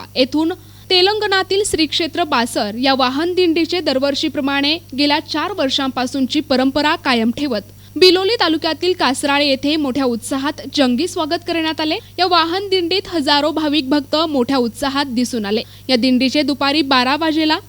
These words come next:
कासराळी या ठिकाणी आगमन झाले. यामध्ये हरिभक्त परायण मधुसूदन महाराज कापशीकर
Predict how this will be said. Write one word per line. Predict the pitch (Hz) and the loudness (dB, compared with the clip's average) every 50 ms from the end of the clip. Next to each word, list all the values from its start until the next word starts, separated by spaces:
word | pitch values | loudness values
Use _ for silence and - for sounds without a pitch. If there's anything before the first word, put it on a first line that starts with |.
| - - - | -16 -6 0
कासराळी | 359 349 339 339 - 370 349 349 392 427 | 2 2 2 2 2 0 0 0 0 0
या | 415 330 | 0 -2
ठिकाणी | 302 302 294 - 285 294 311 349 | -2 -4 -4 -4 -2 0 0 -2
आगमन | 320 226 254 240 233 226 269 302 311 302 | 0 0 0 0 0 0 0 0 0 0
झाले. | 349 330 320 339 | 2 2 2 0
यामध्ये | 427 - - - 320 302 320 320 359 370 | 0 -4 -6 -4 -2 0 0 0 -2 -4
हरिभक्त | 359 339 320 277 311 294 339 359 349 - 415 | -2 -2 0 0 2 2 2 0 0 -4 -4
परायण | 392 392 370 359 330 330 339 349 370 | -2 0 0 0 0 0 0 -2 -2
मधुसूदन | 370 339 302 247 285 330 311 - 339 285 339 359 359 | -2 -2 -2 0 0 0 0 -2 -2 -2 -2 -2 -2
महाराज | 339 311 294 302 285 294 302 320 - - | -2 -2 -2 -2 -2 -2 -2 -2 -4 -2
कापशीकर | - 262 240 - - - 294 294 - 220 196 | -2 -2 -2 -2 -2 -4 -4 -2 -2 -6 -6